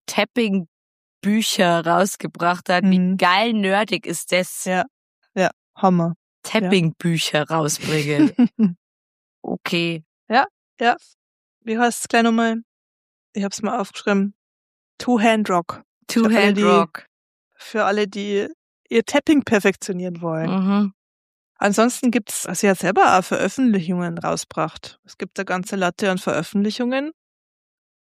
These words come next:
Speaker 2: Jennifer Batten, Above, Below and Beyond von neunzehnhundertzweiundneunzig.
Speaker 1: Mhm.
Speaker 2: Dann eine Band, die sie gegründet hat namens The Immigrants,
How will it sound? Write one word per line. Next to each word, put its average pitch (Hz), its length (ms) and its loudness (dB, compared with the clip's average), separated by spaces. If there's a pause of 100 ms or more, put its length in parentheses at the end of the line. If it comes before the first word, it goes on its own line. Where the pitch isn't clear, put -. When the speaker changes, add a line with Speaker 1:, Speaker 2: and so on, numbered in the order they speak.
(140)
Speaker 2:
Jennifer 196 320 0
Batten, 196 380 0
Above, 190 480 2 (100)
Below 190 380 2
and 180 240 -4
Beyond 175 420 -4
von 190 220 -4
neunzehnhundertzweiundneunzig. 175 1400 -4 (260)
Speaker 1:
Mhm. 170 460 -2 (100)
Speaker 2:
Dann 185 320 2
eine 185 160 4
Band, 202 540 2 (140)
die 208 160 -4
sie 196 120 -4
gegründet 214 580 -2
hat 196 200 -2
namens 180 400 -4 (120)
The 180 200 -6
Immigrants, 262 760 2